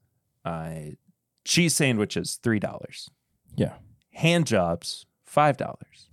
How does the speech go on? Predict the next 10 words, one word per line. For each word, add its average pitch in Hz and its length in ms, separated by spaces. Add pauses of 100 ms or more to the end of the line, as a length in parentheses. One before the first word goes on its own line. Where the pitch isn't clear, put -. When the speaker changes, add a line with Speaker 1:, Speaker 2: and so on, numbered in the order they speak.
Speaker 2:
Okay. 98 220 (1080)
Speaker 1:
Takes 107 260
a - 40
seat 104 200
at 87 80
the 82 60
bar. 80 360 (1500)
Bartender 92 380
comes 82 280
up, 76 160